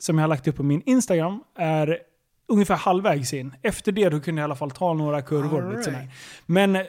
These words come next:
Speaker 1: alltså, på riktigt, vi borde samla ett gäng och åka upp dit. Jag snackade lite med de som hade det där, de som jobbade där, och så frågade jag det att om vi kommer med en liten speciell grupp, lite förstånds-,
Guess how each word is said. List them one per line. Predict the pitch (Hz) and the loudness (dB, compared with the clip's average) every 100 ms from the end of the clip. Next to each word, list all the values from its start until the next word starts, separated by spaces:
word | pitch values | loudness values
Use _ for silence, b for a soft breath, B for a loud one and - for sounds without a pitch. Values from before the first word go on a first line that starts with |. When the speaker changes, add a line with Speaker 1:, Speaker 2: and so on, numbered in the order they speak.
| - | 0
Speaker 1:
alltså, | 196 190 180 | 2 4 4
på | - - 180 | 2 -6 0
riktigt, | 202 - 143 127 | 0 0 -4 2
vi | 170 | 2
borde | 160 196 190 185 | 4 2 2 2
samla | 180 170 175 143 | 2 2 2 2
ett | 147 | 0
gäng | 143 143 160 | -2 -2 -2
och | 151 | -4
åka | 131 170 | -2 -2
upp | 139 - | -2 -4
dit. | 127 131 | -12 -8
Jag | 165 | -4
snackade | 196 180 208 170 | -2 0 0 2
lite | 143 135 | 0 -2
med | 147 135 131 156 | -4 -4 -4 0
de | 151 139 | 0 0
som | 139 131 131 | -2 -2 -4
hade | 127 165 160 | -2 -2 0
det | 156 | -2
där, | 127 120 - b - | -4 -10 -18 b -6
de | 151 | -2
som | 135 | 0
jobbade | 147 147 151 | 0 0 -2
där, | 135 139 | -4 -6
och | 151 | -6
så | 147 | -6
frågade | 135 156 151 143 | -2 0 0 -2
jag | |
det | 135 135 | -2 -4
att | 131 - B B B B _ | -8 -18 B B B B _
om | 202 190 | 2 4
vi | 175 | 4
kommer | 165 190 170 151 | 4 4 4 2
med | 147 143 | 0 0
en | 143 | 0
liten | 147 160 | 0 0
speciell | - 220 - 240 233 | -2 -2 2 2 4
grupp, | 226 240 240 240 | 2 2 0 -2
lite | 226 214 208 | -2 -2 -6
förstånds-, | 214 208 208 - | -6 -2 -2 -2